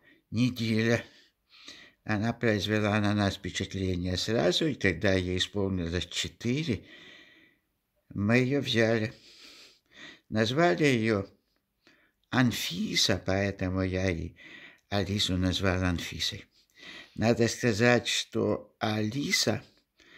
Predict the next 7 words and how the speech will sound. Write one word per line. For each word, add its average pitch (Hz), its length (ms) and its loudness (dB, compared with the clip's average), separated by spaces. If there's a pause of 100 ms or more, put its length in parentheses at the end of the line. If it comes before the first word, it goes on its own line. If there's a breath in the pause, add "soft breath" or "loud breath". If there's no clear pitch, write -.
(340 loud breath)
была 151 300 2
большущая 135 640 2
умница, 117 680 0 (460 soft breath)
встречала 139 640 2
меня 107 400 2
у 98 80 -2
двери, 107 760 -4